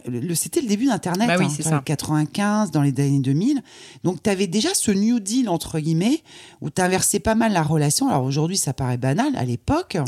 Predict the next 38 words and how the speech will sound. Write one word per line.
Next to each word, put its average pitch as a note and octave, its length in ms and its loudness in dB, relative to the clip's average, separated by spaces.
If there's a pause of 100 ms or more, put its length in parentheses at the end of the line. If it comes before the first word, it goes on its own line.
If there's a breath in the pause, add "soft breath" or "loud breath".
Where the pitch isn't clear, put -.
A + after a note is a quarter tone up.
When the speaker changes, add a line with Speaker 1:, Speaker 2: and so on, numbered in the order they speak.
Speaker 2:
Oui, E3+ 60 0
oui, E3 120 0
c'était - 300 -6
très - 220 -8
récent. C3+ 420 -4
Speaker 1:
c'était B2+ 340 -2
vraiment C#3 320 0
très E3 280 -2
nouveau, E4 320 0
tu - 160 -8
Speaker 2:
Ouais. - 60 -2
Speaker 1:
vois. - 120 -10 (1040)
Et, A#3+ 420 4
euh, D#3 220 2 (340 loud breath)
ça - 220 2
m'a A#3 160 4
vraiment F4 360 -2
tentée. G3 540 2 (1040 loud breath)
Et G3 180 2
je F#3 120 0
me A3 100 2
souviens, B3 480 0
à B3 60 2
l'époque, G3+ 420 0
j'en G3+ 160 0
avais E3 220 2
parlé F#3+ 400 0
avec, D#3 340 0
euh, C3+ 380 2
une F#3+ 160 0
des E3 140 0
mo-, D3+ 180 0 (140)
de D3+ 120 -2
mes D3+ 140 2
collaboratrices, F3+ 960 -2
euh, B2 180 2
chez D#3 220 0
Énergie, D3 500 0